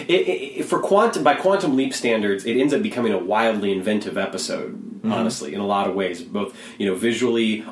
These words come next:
Speaker 1: orally, um, y-, y-, y-, you know, the plot. I think it, it, it really changes the game. It starts to,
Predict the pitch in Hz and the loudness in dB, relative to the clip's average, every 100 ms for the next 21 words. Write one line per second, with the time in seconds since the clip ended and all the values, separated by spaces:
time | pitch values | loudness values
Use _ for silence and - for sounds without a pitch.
0 | - 113 117 117 110 110 110 107 113 113 | 2 4 4 2 2 2 2 0 -2 -4
1 | 110 98 95 92 92 95 113 104 - 104 | 0 0 2 0 -2 -2 -4 -4 -4 -4
2 | 113 110 101 101 92 - - 110 110 117 | -2 -2 0 -2 -2 -6 -2 0 2 0
3 | 113 113 113 113 107 - 110 98 - 104 | 0 -2 -2 -2 -2 -2 -2 -2 -4 -4
4 | 107 107 123 120 - 113 107 104 98 - | -4 0 2 2 0 -2 0 0 -2 -4
5 | - - 101 104 104 113 131 - - 113 | -6 -8 -4 0 2 2 0 -4 -2 0
6 | - 131 117 - - 123 110 | 2 2 2 -2 0 2 2